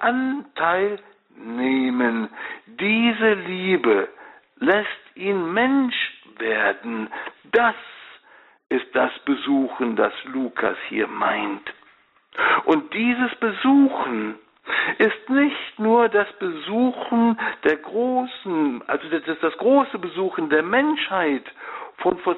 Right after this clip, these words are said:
zweitausend Jahren. Nein, es ist auch das Besuchen Gottes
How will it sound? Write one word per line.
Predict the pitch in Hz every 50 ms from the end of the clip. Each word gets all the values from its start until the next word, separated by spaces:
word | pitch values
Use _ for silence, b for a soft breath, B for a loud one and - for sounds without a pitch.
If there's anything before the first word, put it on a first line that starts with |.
| - -
zweitausend | - 170 170 170 160 - - 160 160 160 151 - 156 147 127
Jahren. | 131 160 190 220 233 233 240 233 233 220 185 151 143 135 123 117 113 B B B B B B
Nein, | - 190 220 233 247 226 165 B B B B B -
es | 185 185 -
ist | - 226 214 - - -
auch | 196 190 -
das | - - 196 190 - -
Besuchen | - 175 151 - - 185 214 226 240 254 247 240 - - - - 196 170 151 139
Gottes | 165 190 226 - - 196 190 180